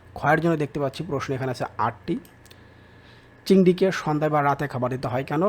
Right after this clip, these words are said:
মিল্ক রিপ্লেসার ব্যবহারের সুবিধা কী? দোআঁশ মাটিতে সব ধরনের ফসল ভালো হয় কেন?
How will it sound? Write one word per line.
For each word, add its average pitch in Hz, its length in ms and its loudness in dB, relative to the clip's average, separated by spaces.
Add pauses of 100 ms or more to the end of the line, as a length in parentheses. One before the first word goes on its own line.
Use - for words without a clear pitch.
(640)
মিল্ক 170 540 4
রিপ্লেসার 139 540 -4 (260)
ব্যবহারের 127 420 0
সুবিধা 135 320 -2
কী? 180 200 -2 (460)
দোআঁশ 127 380 -2
মাটিতে 147 240 -4
সব 120 260 -4
ধরনের 131 200 -2
ফসল 131 320 -6
ভালো 113 240 -2
হয় 120 200 -2
কেন? 160 260 -2